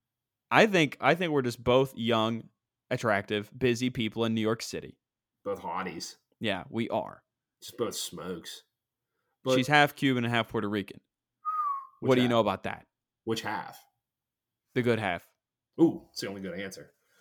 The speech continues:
Speaker 2: Um, but no, like I said, there's different ways. There's different ways to get the ball in the end zone. You can do a little spread run. You can do an air raid. You can do a little power eye.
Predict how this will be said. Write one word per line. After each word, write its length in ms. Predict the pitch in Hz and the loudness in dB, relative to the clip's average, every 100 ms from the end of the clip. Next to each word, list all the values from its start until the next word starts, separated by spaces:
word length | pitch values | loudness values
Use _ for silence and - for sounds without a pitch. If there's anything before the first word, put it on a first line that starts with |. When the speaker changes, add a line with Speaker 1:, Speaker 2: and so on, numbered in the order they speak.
| _ _ | _ _
Speaker 2:
Um, 380 | 113 113 104 95 _ _ _ - | -6 -4 -4 -8 _ _ _ -8
but 100 | 226 | 0
no, 140 | 254 196 | 4 6
like 200 | 165 170 | 6 4
I 60 | |
said, 300 | 180 151 - - | 4 2 0 -4
there's 220 | 165 190 165 | 2 2 4
different 320 | 220 220 165 | 2 2 0
ways. 560 | 156 151 147 139 - - | 2 2 0 -2 -6 -12
There's 260 | - 156 151 | -4 0 2
different 180 | 196 185 | 4 4
ways 120 | 180 | 4
to 40 | 156 | 2
get 80 | 135 | 2
the 60 | |
ball 140 | 135 131 | 2 2
in 60 | |
the 100 | 123 | 2
end 160 | 123 127 | -2 0
zone. 360 | 131 123 117 | 0 0 -2
You 80 | 123 | -4
can 160 | 123 117 | -2 0
do 120 | 127 | 2
a 60 | 123 | 2
little 140 | 117 | 0
spread 300 | 113 131 117 | -2 0 2
run. 380 | 135 180 175 160 | 4 4 4 2
You 60 | 131 | -2
can 100 | 107 | -2
do 100 | 113 | 0
an 60 | |
air 220 | 165 160 | 2 4
raid. 460 | 156 151 151 143 135 | 4 2 2 -2 -4
You 140 | 117 110 | -4 -4
can 60 | |
do 120 | 104 101 | -4 -4
a 40 | |
little 140 | 101 | -4
power 360 | 95 139 110 123 | -2 -2 0 2
eye. 320 | 147 151 156 | 2 2 -2